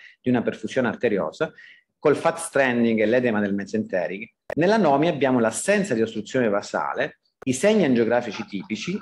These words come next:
e i segni di ipoperfusione splanchnica. Consideriamo che l'assenza di ostruzione vasale, mh, noi possiamo avere anche evidenza di aterosclerosi, come dicevo nella NOMI, e addirittura la presenza di aterosclerosi rappresenta un elemento negativo per l'outcome dei pazienti con NOMI.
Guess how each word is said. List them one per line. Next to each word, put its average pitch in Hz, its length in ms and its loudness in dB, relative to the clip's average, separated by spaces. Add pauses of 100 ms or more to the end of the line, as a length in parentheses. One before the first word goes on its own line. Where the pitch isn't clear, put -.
e 190 60 0
i 196 40 2
segni 160 300 2
di 135 100 0
ipoperfusione 131 680 -2
splanchnica. 87 720 -8 (600)
Consideriamo 165 560 2
che 131 340 2
l'assenza 185 500 2
di 170 60 2
ostruzione 139 420 -2
vasale, 139 760 2
mh, 120 400 0
noi 143 140 2
possiamo 147 300 -2
avere 127 240 4
anche 127 260 0
evidenza 127 360 0
di 120 80 2
aterosclerosi, 101 800 0
come 110 160 0
dicevo 113 260 0
nella 104 160 0
NOMI, 98 400 -2 (320)
e 147 80 0
addirittura 147 480 4
la 107 120 4
presenza 143 280 0
di - 60 2
aterosclerosi 127 560 0
rappresenta 113 460 -2
un 107 60 2
elemento 117 360 0
negativo 117 480 0
per 113 120 -4
l'outcome 113 520 0
dei 104 100 2
pazienti 104 540 -4
con 90 140 -8
NOMI. 73 300 -14